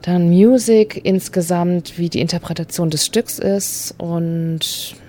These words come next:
mit den ganzen Sachen wie, äh, lauter, leiser und so weiter und so fort und Singing im Endeffekt, wie ja dann, äh, ja, die Balance ist oder wie,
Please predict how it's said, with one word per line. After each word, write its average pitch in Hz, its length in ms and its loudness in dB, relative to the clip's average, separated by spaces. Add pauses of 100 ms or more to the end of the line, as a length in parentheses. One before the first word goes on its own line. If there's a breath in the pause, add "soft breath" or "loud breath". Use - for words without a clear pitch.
(120)
mit 156 160 -10
den 156 120 -4
ganzen 151 300 -8
Sachen 151 380 -6
wie, 151 280 -6
äh, 147 360 -4
lauter, 156 300 -4
leiser 165 680 -2
und 165 240 -4
so 151 120 -8
weiter 151 240 -6
und 156 100 -8
so 165 80 -10
fort 208 280 -6
und 175 120 -4
Singing 185 520 0 (340 loud breath)
im 165 120 -4
Endeffekt, 165 680 -2
wie 170 160 0
ja 165 180 4
dann, 160 400 -2
äh, 151 220 -2 (540)
ja, 135 160 -4
die 151 120 0
Balance 160 580 2
ist 151 500 -2
oder 147 560 -2
wie, 147 380 -2